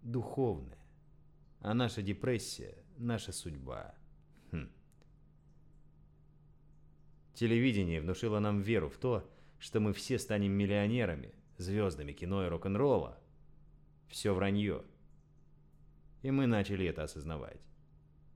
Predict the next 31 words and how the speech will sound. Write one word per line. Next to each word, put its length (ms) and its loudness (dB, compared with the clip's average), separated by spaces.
И 180 -8
это 220 0
приводит 420 0
всех 320 -10
в 20 -14
ярость. 600 -14
Власти 400 10
Москвы 400 8
представили 560 8
новые 320 8
меры 240 8
поддержки 480 4
предприятий 560 6
общественного 580 4
питания. 540 0
Рестораны 560 8
и 20 2
кафе, 340 8
сообщает 520 6
риа 120 8
Новости 380 4
со 160 2
ссылкой 360 4
на 120 6
мэрию, 320 4
получат 360 6
отсрочку 540 8
по 120 4
уплате 360 8
арендных 420 6
платежей. 640 0